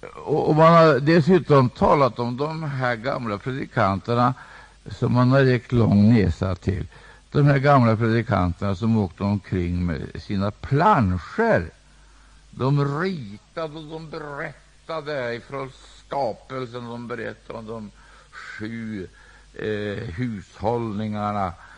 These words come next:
nådesepokerna i den heliga historien. Och de berättade om vad som hände, hur de började, hur de avslutade, ända fram till den sista, i den här oerhörda och, i den här oerhörda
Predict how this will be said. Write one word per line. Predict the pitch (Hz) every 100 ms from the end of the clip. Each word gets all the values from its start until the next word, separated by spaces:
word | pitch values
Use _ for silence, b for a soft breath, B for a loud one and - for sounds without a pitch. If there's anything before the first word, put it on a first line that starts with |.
| B B
nådesepokerna | 92 117 110 98 85 95 90 - - - 98 92 - 110 - 110 110 101 - 110 104 98 - - b b b b b
i | - 110 95 107
den | 110 107
heliga | 107 117 104 98
historien. | 104 101 92 113 104 98 95 95 85 B B B B
Och | - 104
de | 110 98
berättade | 104 110 107 - 107 104
om | 104
vad | 98 98
som | 101
hände, | 92 110 104 104
hur | 110 104
de | 101
började, | 95 98 98 101
hur | 101
de | 101 98
avslutade, | 95 87 - - 98 90 - - 80 85 78 B B B B -
ända | 107 101 95 101
fram | - 92 98 95 92 87 -
till | 95 92 87 85
den | 87 90 -
sista, | - 98 82 - - - 85 B B B B B -
i | 92 101 92
den | 76 95 110 110
här | 107 101 120
oerhörda | 120 95 101 110 104 98 95 90 87 87
och, | - 80 - - -
i | 87 90
den | 92 95
här | 98 87
oerhörda | 95 98 87 92 104 90 - - -